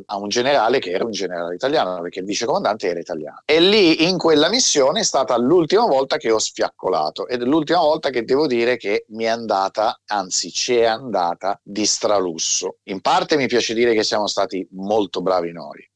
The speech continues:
in parte bisogna, insomma, dare il giusto merito alla fortuna.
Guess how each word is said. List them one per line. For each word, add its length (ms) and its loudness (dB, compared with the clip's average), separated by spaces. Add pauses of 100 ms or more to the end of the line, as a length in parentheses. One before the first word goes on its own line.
(120)
in 120 -4
parte 640 2 (380)
bisogna, 560 -8
insomma, 360 -4
dare 300 0
il 220 -4
giusto 320 0
merito 340 0
alla 120 2
fortuna. 560 -6